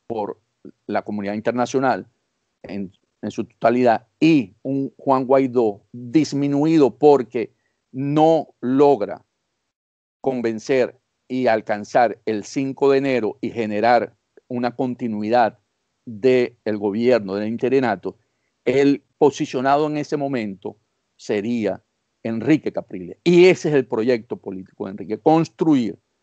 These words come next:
para ir supuestamente a la, a unas elecciones regionales para el dos mil veintiuno, un referendo revocatorio en el veintidós y unas presidenciales, si fuese el caso, en el veinticuatro. En todo este lapso,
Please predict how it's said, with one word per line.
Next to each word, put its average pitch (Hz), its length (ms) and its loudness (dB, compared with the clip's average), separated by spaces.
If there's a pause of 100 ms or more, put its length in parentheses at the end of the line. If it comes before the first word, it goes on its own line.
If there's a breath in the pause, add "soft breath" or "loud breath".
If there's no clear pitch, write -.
(160)
para 120 300 4
ir 185 260 4
supuestamente 156 960 -4 (300)
a 104 120 -2
la, 92 260 -8
a 92 160 -2
unas 165 500 4
elecciones 160 520 -2
regionales 143 640 -2
para 95 220 -4
el 92 80 -6
dos 92 140 -10
mil 113 160 -6
veintiuno, 127 720 -2 (280)
un 123 320 -2
referendo 127 540 2
revocatorio 131 600 2
en 135 60 -4
el 127 60 -6
veintidós 123 540 -4 (360)
y 160 120 4
unas 135 240 2
presidenciales, 110 920 -2
si 104 100 -10
fuese 92 260 -8
el 98 100 -6
caso, - 380 -10 (300)
en 120 160 -2
el 107 100 0
veinticuatro. 101 800 -6
En 135 220 2
todo 196 220 6
este 160 220 2
lapso, - 440 -2